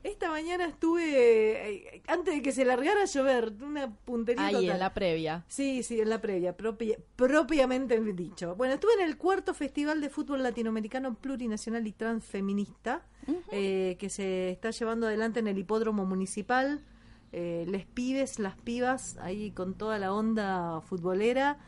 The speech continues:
Speaker 1: Eh, la verdad que un encuentro muy lindo.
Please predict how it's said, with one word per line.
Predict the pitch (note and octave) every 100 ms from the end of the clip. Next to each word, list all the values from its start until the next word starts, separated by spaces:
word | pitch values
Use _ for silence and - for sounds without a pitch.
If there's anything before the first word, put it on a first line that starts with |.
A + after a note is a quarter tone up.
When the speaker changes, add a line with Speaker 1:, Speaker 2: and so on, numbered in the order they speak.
| - - -
Speaker 1:
Eh, | - F3+ F3 F3
la | F#3+
verdad | A#3
que |
un | C4
encuentro | G#3 F#3+ G#3+ G3 F#3 E3 - - - -
muy | F#3+ F#3 G#3+ B3 D4
lindo. | B3+ A#3 A#3 A#3+ B3+ C#4+